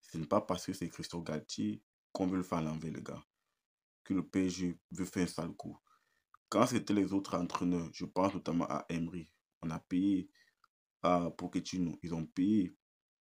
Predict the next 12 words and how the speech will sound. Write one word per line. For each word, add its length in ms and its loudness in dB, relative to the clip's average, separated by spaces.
Tuchel, 340 0
ils 140 -4
ont 100 -2
payé. 320 -2
Pourquoi 340 -2
quand 160 0
c'est 140 -4
Galtier, 500 -4
on 140 8
le 80 4
malmène 380 2
ici ? 320 -12